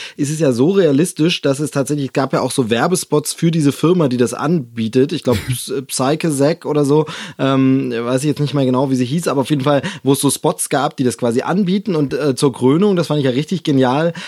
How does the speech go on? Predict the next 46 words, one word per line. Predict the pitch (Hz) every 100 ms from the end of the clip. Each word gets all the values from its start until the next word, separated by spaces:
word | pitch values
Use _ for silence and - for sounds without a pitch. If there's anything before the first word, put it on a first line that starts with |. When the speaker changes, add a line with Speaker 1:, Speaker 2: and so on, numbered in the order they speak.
| -
Speaker 1:
hat | 135 135
ja, | 147 139
äh, | 107 131 110 127
äh, |
Netflix | 117 143 - 160
tatsächlich | - 127 143 156
den | 135
Stand | 127 - 110 165 -
gehabt | 143 151 -
auf | - 127 -
der | 135 123
C | 113 147 151
E |
S, | - - -
die | -
war | 120 143
jetzt | 151
gerade | 147 151
in | 143
Las | 123
Vegas, | 127 156 147
diese | 131 123
Consumer | 127 117 139 151 123
Electronics, | 127 - 143 143 - -
äh, | 127 131 131
Show, | - 135 160 185 - - - -
ähm, | 127 135
also | 123 120 127
große | 107 131 139
Technikmesse, | 180 180 165 151 143 151 143
da | 135
stellen | 123 131
immer | 131 120
alle | 127 135
ihre | 127
neuesten, | 127 127 - 127 127
äh, | 131 117 120
Produkt-Highlights | 135 151 170 131 127 151 151
vor | 143
und | 139
sie | 127
hatten | 117 185
tatsächlich | 139 131 139 160
einfach | 120 135
einen | 123
Stand, | - 101 131 214